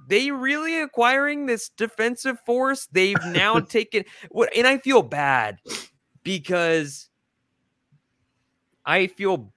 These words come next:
Speaker 1: bad, bad, bad, bad about Clemson because I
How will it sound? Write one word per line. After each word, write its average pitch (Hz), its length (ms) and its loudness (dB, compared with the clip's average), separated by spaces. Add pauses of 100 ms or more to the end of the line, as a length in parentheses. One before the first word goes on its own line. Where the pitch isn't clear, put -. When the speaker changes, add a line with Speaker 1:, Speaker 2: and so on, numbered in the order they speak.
(120)
Speaker 1:
bad, 160 720 -2
bad, 139 580 0
bad, 127 500 2
bad 120 600 -2 (420)
about 120 800 2 (160)
Clemson 143 540 -4
because 123 480 -2 (500)
I 147 300 2